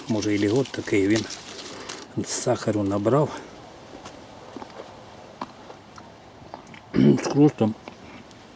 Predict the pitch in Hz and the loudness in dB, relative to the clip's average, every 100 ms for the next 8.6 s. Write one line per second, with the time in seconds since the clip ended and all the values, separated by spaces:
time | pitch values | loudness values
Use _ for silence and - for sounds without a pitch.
0 | - - - - - - - - - - | -20 -20 -20 -20 -20 -20 -20 -20 -20 -20
1 | - - - - 135 131 98 85 - - | -20 -20 -18 -4 6 6 6 -4 -8 -16
2 | - - - - - - - - - 127 | -20 -20 -18 -16 -16 -12 -2 0 2 0
3 | - - 123 135 127 - 156 - - - | -2 -2 2 2 2 2 2 2 -2 -4
4 | - - - - - - - 110 127 131 | -16 -16 -14 -14 -14 -12 -10 -4 2 2
5 | 123 123 127 113 107 85 - 131 139 139 | 4 4 4 4 2 -2 -2 2 4 4
6 | 123 127 110 123 170 - 107 120 113 104 | 4 4 4 6 4 4 2 4 2 2
7 | 110 113 101 - 123 - - 110 107 - | 2 4 2 2 0 0 4 6 6 4
8 | 104 95 87 101 - - | 2 4 6 4 4 -2